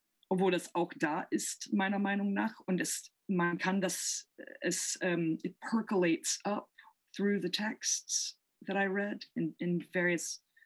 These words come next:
ways. Aber man, äh, man hat auch über viele andere Sachen auch, ähm, Schuld gefühlt.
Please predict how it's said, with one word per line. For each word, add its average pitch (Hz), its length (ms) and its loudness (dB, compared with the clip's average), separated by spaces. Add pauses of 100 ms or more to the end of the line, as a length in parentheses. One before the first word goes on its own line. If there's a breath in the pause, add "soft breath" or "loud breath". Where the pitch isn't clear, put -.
(140 soft breath)
ways. 185 680 0 (760 loud breath)
Aber 208 180 4
man, 220 360 4 (120)
äh, 220 200 2
man 214 340 4
hat 214 220 -2
auch 220 280 0 (100)
über 202 340 0 (140)
viele 190 220 0
andere 208 320 4
Sachen 202 400 -2
auch, 190 240 -2 (140)
ähm, 175 420 0
Schuld 165 520 2
gefühlt. 147 800 0